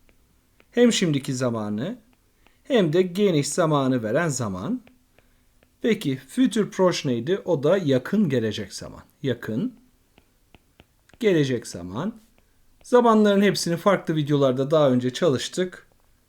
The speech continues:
Kartlarını da yukarıya eklerim. Haydi başlayalım. Remplacer le présent par le futur proche.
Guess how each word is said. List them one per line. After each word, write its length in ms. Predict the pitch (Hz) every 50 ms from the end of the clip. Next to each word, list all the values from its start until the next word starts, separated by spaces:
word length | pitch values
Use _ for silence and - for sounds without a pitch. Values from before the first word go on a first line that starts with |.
| _ -
Kartlarını 640 | - 170 170 165 - - - 147 135 127 123 117 117
da 300 | 156 170 196 196 - - -
yukarıya 480 | 196 160 127 - 135 120 123 156 185
eklerim. 440 | 180 139 131 131 - - 113 90 - _ _ _ _ _ _ _ _
Haydi 280 | - 247 170 156 202
başlayalım. 560 | 214 190 165 - - - 135 110 107 123 202 - - _ _ _ _ _ _ _ _ _ _ _ _ _ _ _ _ _ _ _ _ _ _ _ _ _ _ _ _ _ - 180
Remplacer 800 | 196 240 254 247 - 180 160 147 - - 143 131 135 139 151 190
le 180 | 240 240 202
présent 580 | - - 156 139 127 120 127 127 147 175 214 - _ _ -
par 240 | 233 202 165 151
le 80 | 156 151
futur 440 | 147 - 196 156 - - 156 160 156
proche. 380 | 160 - - 120 101 95 -